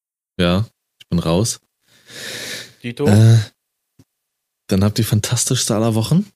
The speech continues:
Speaker 1: Ich versuch dran zu denken, die Sachen gepostet zu haben. Vielleicht lasse ich mich nochmal irgendwie dran erinnern, äh, <laughs> über Discord oder so. Äh, was ich posten
Speaker 2: Stell
Speaker 1: wollte.
Speaker 2: dir
Speaker 1: Ich
Speaker 2: einen
Speaker 1: glaube,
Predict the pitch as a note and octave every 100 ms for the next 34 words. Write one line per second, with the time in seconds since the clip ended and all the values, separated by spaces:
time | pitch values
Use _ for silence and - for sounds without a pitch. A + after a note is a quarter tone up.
0 | - G#2 - A2 A2+ A#2+ - F#2+ G#2+ A#2+
1 | A#2 G#2 G#2 B2+ C3 A2+ G#2 G#2+ A2 G2+
2 | - A2 A#2 - A2+ A2 G2 G#2+ A#2 A2+
3 | - F#2 G2+ - F#2+ G2+ G2 G2+ F2+ F#2
4 | F#2+ E2 F#2 F#2+ F2 F#2 F#2 F#2+ A2 A2
5 | F#2+ F2 G2 F2 - A2+ - C#3 E3+ -
6 | C3+ - B2+ G#2+ G#2 A2 - B2 A#2 A#2
7 | A#2 C#3+ - _ _ _ _ _ _ _
8 | _ _ _ D2+ F#2 F2+ F#2 F#2 - G2
9 | A2 - G#2+ B2 A#2 F#2+ F#2+ G2 -